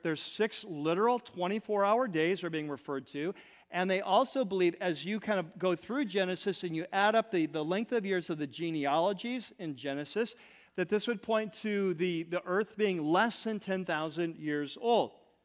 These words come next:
Now, the question is, so, so what does this point of do-, point of view do with, you know, the apparent scientific evidence that the earth is older? And so the, the, their first response would be,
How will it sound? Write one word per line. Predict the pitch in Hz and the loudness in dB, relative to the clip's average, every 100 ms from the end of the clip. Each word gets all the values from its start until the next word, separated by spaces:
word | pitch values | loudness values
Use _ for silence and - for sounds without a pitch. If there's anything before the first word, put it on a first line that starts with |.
| _ _ _ _ _ _ | _ _ _ _ _ _
Now, | 185 208 - - - - | 4 4 4 -6 -20 -6
the | 220 | -2
question | - 262 277 240 | 2 2 2 0
is, | 202 208 | 0 0
so, | 214 | -2
so | - 196 | 0 0
what | 175 233 226 | 4 4 4
does | 220 156 | 0 2
this | 226 330 | -2 -2
point | - 262 220 | -2 0 0
of | 175 | 0
do-, | 165 185 214 - - - - | 2 2 0 -8 -20 -18 -4
point | 202 220 | -2 0
of | |
view | 180 180 | 0 -2
do | 139 202 208 | -2 -2 2
with, | 202 180 - | 2 0 -4
you | 226 | -2
know, | 202 | -2
the | 185 190 | 0 0
apparent | 196 - 220 254 262 | -2 -4 -2 -2 -4
scientific | 208 202 185 196 165 147 | -4 -2 -2 -2 -2 0
evidence | 143 147 240 - | 0 0 -2 -4
that | 240 | -4
the | 269 | -2
earth | 208 208 220 | 0 0 0
is | 214 170 - | -2 -2 -2
older? | 233 220 202 135 - _ _ _ _ _ _ _ _ _ _ _ _ | 0 2 2 2 -2 _ _ _ _ _ _ _ _ _ _ _ _
And | - 233 - | 2 2 4
so | 247 226 240 240 233 | 4 4 0 0 0
the, | 220 226 | 2 2
the, | |
their | 214 220 | 4 2
first | 220 311 - | 2 0 0
response | 330 240 - 180 185 233 233 | -4 -6 0 2 2 0 -4
would | 196 | -2
be, | 214 208 | 2 2